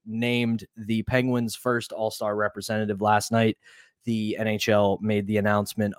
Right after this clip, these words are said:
of the first thirty-two All-Stars that will be going to Toronto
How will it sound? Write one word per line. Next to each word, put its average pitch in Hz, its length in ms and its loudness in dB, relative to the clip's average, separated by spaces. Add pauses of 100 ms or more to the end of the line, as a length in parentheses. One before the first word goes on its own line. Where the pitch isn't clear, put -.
of 98 160 -8
the 101 120 -6
first 104 440 0
thirty-two 131 1300 8
All-Stars 110 760 6 (400)
that 107 440 4
will 117 220 2
be 113 100 0
going 107 340 2
to 107 160 -6
Toronto 104 640 2